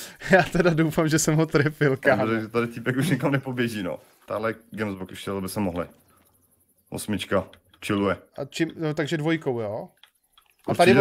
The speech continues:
Speaker 1: od, tady
Speaker 2: dvojkou.
Speaker 1: odsaď už?
Speaker 2: Je od nás sto sedmdesát metrů.
Speaker 1: To je blízko, to je daleko.
Speaker 2: Může-,
Speaker 1: hrozně.
Speaker 2: můžeme i blíž klidně. Bych dovolil k tomu šakalovi, to bych si sebral, když to někde bude.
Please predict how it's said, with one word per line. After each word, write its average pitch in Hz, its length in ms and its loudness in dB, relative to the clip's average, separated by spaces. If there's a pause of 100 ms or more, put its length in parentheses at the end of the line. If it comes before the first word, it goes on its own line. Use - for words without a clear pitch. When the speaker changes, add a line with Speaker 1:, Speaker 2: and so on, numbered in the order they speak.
Speaker 1:
od, 120 80 2
tady 175 160 6
Speaker 2:
dvojkou. - 160 4
Speaker 1:
odsaď 151 220 2
už? 156 380 -6 (200)
Speaker 2:
Je 117 100 -2
od 120 100 -4
nás 139 520 0 (240)
sto 123 600 0
sedmdesát 117 480 -4
metrů. - 300 -6
Speaker 1:
To - 120 -8
je 127 80 -2
blízko, 117 480 -12
to 135 80 -4
je 127 40 0
daleko. 120 240 -2
Speaker 2:
Může-, 113 100 0
Speaker 1:
hrozně. 107 200 -10
Speaker 2:
můžeme 117 220 -2
i 131 40 0
blíž 104 260 -6
klidně. 82 320 -8 (1120)
Bych 143 140 2
dovolil 151 380 0
k - 20 -10
tomu 170 140 -4
šakalovi, 107 480 -2
to 131 140 -4
bych 123 140 -6
si 131 100 -10
sebral, 90 400 -4
když 95 140 -10
to 104 100 -8
někde 101 140 -2
bude. 95 400 -2